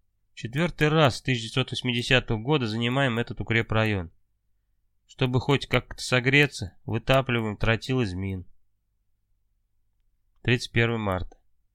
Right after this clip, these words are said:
Получил команду на выдвижение в район отдыха, куда доставят сухой паек и будет организован суточный отдых. При переходе через ущелье не выдержал Маруся. Студенткин Серега.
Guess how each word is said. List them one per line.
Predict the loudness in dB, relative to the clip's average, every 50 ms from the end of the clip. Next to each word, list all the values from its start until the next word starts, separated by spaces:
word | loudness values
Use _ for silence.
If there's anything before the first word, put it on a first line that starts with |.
| _ _ _ _ _ -2
Получил | -2 0 0 2 2 2
команду | 2 2 2 4 4 2 2 2 2 2
на | 2 2
выдвижение | 2 2 2 2 0 2 4 4 4 4 4 2
в | 2 4
район | 4 4 4 4 2 2
отдыха, | 2 2 2 2 0 -2 -2 -2 -6 -12 -8
куда | -6 -2 0 2 4 4
доставят | 4 4 2 4 4 6 6 4 4
сухой | 0 -2 0 0 0 0
паек | 2 4 4 4 6 4 2 0 -2
и | -4
будет | -2 0 0 0 0 0 -2
организован | -2 0 0 0 0 0 0 0 0 0 0
суточный | -2 -2 -4 -4 -4 -6 -8 -6 -4 -2
отдых. | -2 -2 -2 -4 -6 -8 -10 _ _ _ _ _ _ _ _ _ _ _ _ _ _ -8
При | -4 -4 -2
переходе | 0 0 0 0 0 -2 -2 -2 -2 -2 -2
через | -2 -2 -2 0
ущелье | -2 -2 -2 0 2 2 2 2 2 0
не | -2 -2 -2
выдержал | 0 0 0 0 -2 -2 -2 -4 0
Маруся. | 2 2 2 2 2 0 -2 -4 -6 -10 -12 -14 _ _ _ _ _ _ _ _ _ _ _ _ _ _
Студенткин | -12 -6 -4 -4 -2 0 -2 -2 -2 -6 -8 -8
Серега. | -4 -2 -2 0 0 0 0 -2 -6 -12